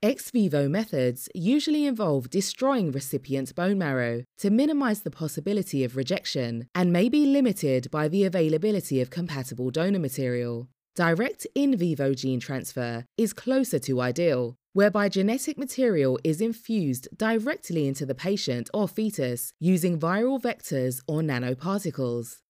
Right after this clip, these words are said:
The risk of failure associated with stem cell transplantation occurs because the recipient's immune system recognizes the transplanted material as extrinsic and rejects the transplanted cells. However,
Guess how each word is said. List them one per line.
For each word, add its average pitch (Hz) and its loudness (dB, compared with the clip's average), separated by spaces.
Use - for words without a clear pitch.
The 175 2
risk 240 2
of 311 -2
failure 165 0
associated 151 -2
with 185 2
stem 254 -2
cell 131 0
transplantation 131 -4
occurs 226 0
because 196 -2
the 147 0
recipient's 185 -2
immune 185 0
system 139 -4
recognizes 143 -4
the 131 -6
transplanted 135 -4
material 131 -2
as 139 -4
extrinsic 175 -4
and 190 2
rejects 254 0
the 180 -6
transplanted 131 -6
cells. 127 -4
However, 180 0